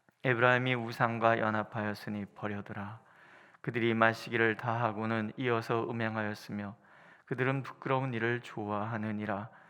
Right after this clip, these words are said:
바람이 그 날개로 그를 쌌나니 그들이 그 제물로 말미암아 부끄러운 일을 당하리라. 제사장들아, 이를 들으라. 이스라엘 족속들아, 깨달으라.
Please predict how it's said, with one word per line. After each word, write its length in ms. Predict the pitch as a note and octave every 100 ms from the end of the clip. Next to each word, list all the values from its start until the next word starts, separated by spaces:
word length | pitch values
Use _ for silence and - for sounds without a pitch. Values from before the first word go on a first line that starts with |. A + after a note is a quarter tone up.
| - - - -
바람이 400 | - B2+ B2+ B2+
그 80 | B2+
날개로 680 | A#2+ A#2+ A#2+ A#2+ A#2+ A2+
그를 320 | G#2 A#2+ A2 A2
쌌나니 680 | B2+ G#2+ G#2+ G#2 G#2 G2 - - - -
그들이 340 | B2+ A#2+ A#2+
그 240 | - B2 A#2
제물로 560 | - B2+ C3 C3 C#3
말미암아 840 | C3+ A2+ A2 G#2+ G#2 G#2 G#2 G2+ G2
부끄러운 480 | - - G#2+ G#2 G#2
일을 420 | G#2 G#2+ C3 C3
당하리라. 600 | B2 G#2+ G#2+ G#2+ G2+ G2+ - - - - - - _
제사장들아, 800 | C3+ B2 B2 B2 A#2 A#2+ A#2 A#2
이를 300 | A#2+ A#2 G#2+
들으라. 600 | A2+ A2 A2 A2 G#2 - - _ -
이스라엘 380 | A#2+ D3 C#3
족속들아, 720 | C3+ C3 D3 C3+ - A2+ G2+ G2+
깨달으라. 760 | B2+ A#2 G#2+ G#2 G2+ G2 A2